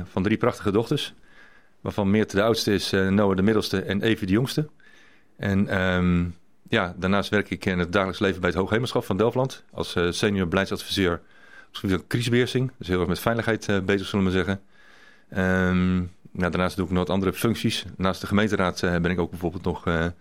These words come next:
bij, eh, het bestuur van de Stichting Present betrokken. Eh, en ik zit bijvoorbeeld nog, eh, als, eh, voorzitter van de maatschappelijke raad van het Stichting Christelijk Onderwijs Delft, eh, en omgeving, eh, ben ik betrokken. Ja, en daarnaast, eh,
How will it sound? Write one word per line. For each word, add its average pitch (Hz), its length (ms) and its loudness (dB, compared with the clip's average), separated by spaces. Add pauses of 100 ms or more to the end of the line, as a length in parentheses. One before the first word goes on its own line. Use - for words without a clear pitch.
(320)
bij, 87 280 0
eh, 85 60 4
het 85 100 0
bestuur 90 260 0
van 92 140 0
de 87 60 -4
Stichting - 280 -4
Present 107 240 0
betrokken. 120 420 -2 (580)
Eh, 87 480 0
en 90 120 0
ik 90 120 -2
zit 92 140 -4
bijvoorbeeld 85 280 -2
nog, 87 180 -2
eh, 82 120 2
als, 80 240 -2
eh, 87 140 0
voorzitter 92 380 -2
van 90 120 -2
de 90 60 0
maatschappelijke 87 460 -2
raad 82 140 -4
van 90 140 -2
het 82 200 -6
Stichting - 440 -4
Christelijk - 240 -8
Onderwijs 85 280 -2
Delft, - 340 -2
eh, 107 180 2
en 107 100 -2
omgeving, 95 440 0
eh, 90 120 2
ben 90 240 -2
ik 90 60 -8
betrokken. 92 380 -2 (800)
Ja, 95 120 -2
en 101 100 -2
daarnaast, 98 400 0
eh, 98 140 4